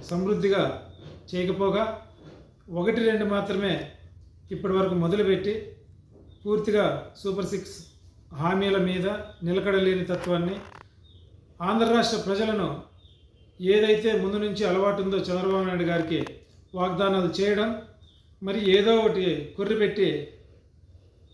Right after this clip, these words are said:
పూర్తిగా ప్రజలను మోసం చేయడం, అది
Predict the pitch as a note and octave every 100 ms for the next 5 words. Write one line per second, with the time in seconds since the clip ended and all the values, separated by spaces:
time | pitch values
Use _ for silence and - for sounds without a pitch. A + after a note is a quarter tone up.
0 | - - - - A3 A#3 A#3+ A3 F#3 G3
1 | G3+ F3 F#3 G3+ G3 F#3+ G3 G3+ G3+ -
2 | - - - F#3 F#3 D3